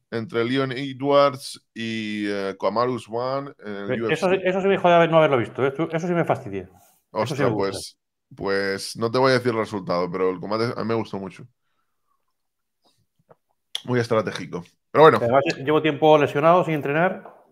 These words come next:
Speaker 2: He salido ya de la lesión y vuelvo otra vez al saco. Y, y tengo, tengo ganas de volver.
Speaker 1: Además, además, eh, ahora que parece que Usyk, eh, o,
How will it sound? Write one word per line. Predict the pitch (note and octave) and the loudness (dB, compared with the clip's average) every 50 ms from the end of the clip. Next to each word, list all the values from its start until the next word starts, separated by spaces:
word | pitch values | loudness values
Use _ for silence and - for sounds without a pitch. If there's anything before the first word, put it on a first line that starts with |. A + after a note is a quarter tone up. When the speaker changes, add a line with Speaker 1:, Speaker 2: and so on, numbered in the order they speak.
| _ _ - | _ _ -8
Speaker 2:
He | B2+ | -4
salido | B2 C#3+ D3 D3 D3 | 0 0 2 2 4
ya | D3 C#3+ D3 D3 | 4 6 6 6
de | D3 C#3+ | 6 6
la | C#3 | 6
lesión | B2+ C3 D#3 F3+ F#3+ E3 D3 B2+ | 4 2 0 0 -2 -4 -6 -6
y | B2 | -4
vuelvo | A#2+ C3+ C#3+ C#3+ D3 | 0 0 2 2 2
otra | D3 D3 D3 | 0 0 0
vez | D3 C#3 C#3+ | -2 0 0
al | C3+ A#2+ | -2 0
saco. | - D#3+ D#3 D#3 E3+ E3+ E3+ E3+ - - - - - - - - _ _ _ _ _ | 0 -2 0 0 -2 -4 -6 -8 -18 -20 -20 -20 -20 -20 -20 -20 _ _ _ _ _
Y, | B2+ B2 A#2 A2+ A2+ A#2 A#2 A2 A2+ A2+ A#2 A#2 A#2 A#2+ - _ _ _ _ _ _ _ _ _ _ _ | -4 -4 -2 -2 -4 -4 -4 -4 -4 -6 -6 -8 -12 -16 -20 _ _ _ _ _ _ _ _ _ _ _
y | A#2 A#2+ | 0 2
tengo, | C3+ C3 B2+ C3 C3 | 2 4 4 4 4
tengo | C#3+ C#3 C#3+ C3 | 4 4 4 6
ganas | B2 A#2 G#2 G2+ F2+ - - - _ _ - _ _ _ - | 4 4 2 0 -6 -8 -14 -20 _ _ -20 _ _ _ -4
de | B2+ | -2
volver. | A#2+ A2+ A2+ G#2 F#2+ E2+ - - _ - _ _ - | 0 2 2 0 0 -4 -8 -18 _ -20 _ _ 2
Speaker 1:
Además, | A2+ A2+ A2+ A2+ B2 C3 C#3 D3 C#3 C#3 | 4 4 4 4 4 4 4 4 4 2
además, | F#2 A2+ A#2 A#2 B2 B2+ C3+ C#3+ D3 C#3+ - - - C3 | 2 2 2 2 4 4 4 4 4 2 -2 -4 -2 0
eh, | A#2+ A#2+ A#2+ A#2 A#2 A#2 A2+ A2+ A2 A2 A2 G#2+ G#2+ G#2+ G#2 - | 2 2 4 4 2 2 2 2 0 0 -2 -4 -4 -6 -4 0
ahora | - G#2+ A2+ A#2+ B2+ B2+ | 2 2 4 4 2 0
que | B2+ A#2+ | -2 0
parece | - A#2 A#2 A#2 C3+ A#2+ | 0 0 0 0 -4 -4
que | B2 A#2+ | -2 -2
Usyk, | B2 B2 A#2+ A#2 - B2+ B2 A#2+ - - - - | -2 -2 -4 -6 -6 -6 -6 -6 -8 -14 -20 -12
eh, | - G#2 G#2 G2+ G2+ G2+ G2 F#2+ E2+ - | -8 -6 -6 -4 -4 -4 -6 -6 -6 -6
o, | F#2+ F2+ F2 E2 | -6 -6 -6 -10